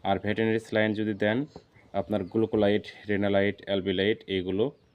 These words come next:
এগুলো একটা করে স্যালাইন কিন্তু, আহ, প্রতি বিশ লিটার পানিতে গোলানো যায়। দাম মাত্র দশ থেকে বারো টাকা। আপনারা এটা যদি নিয়ে আসেন,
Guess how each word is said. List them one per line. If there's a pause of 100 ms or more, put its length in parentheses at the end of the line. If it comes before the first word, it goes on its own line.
(140)
এগুলো
একটা
করে
স্যালাইন
কিন্তু, (640)
আহ,
প্রতি
বিশ (100)
লিটার
পানিতে
গোলানো
যায়। (480)
দাম
মাত্র
দশ
থেকে
বারো
টাকা। (500)
আপনারা
এটা
যদি
নিয়ে
আসেন,